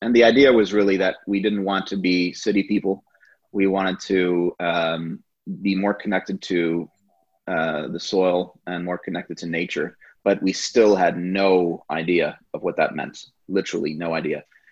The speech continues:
And I was continuing to work, uh, uh, in I T for many years after we bought the farm.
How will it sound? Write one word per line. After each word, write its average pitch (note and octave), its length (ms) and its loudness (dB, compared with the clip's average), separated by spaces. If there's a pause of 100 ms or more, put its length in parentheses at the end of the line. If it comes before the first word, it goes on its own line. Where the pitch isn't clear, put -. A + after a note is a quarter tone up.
(140)
And F#2+ 120 2
I G#2+ 80 6
was - 340 2
continuing C3 380 2
to A2+ 80 2
work, F#2 280 4 (200)
uh, - 20 2
uh, E2+ 580 2 (220)
in F2 240 -4
I F2+ 200 0
T E2+ 420 -4 (160)
for F2+ 100 -6
many F#2+ 220 -2
years E2+ 440 -2
after E2+ 300 -2
we E2+ 120 -4
bought E2+ 280 -2
the - 140 -16
farm. E2 260 -4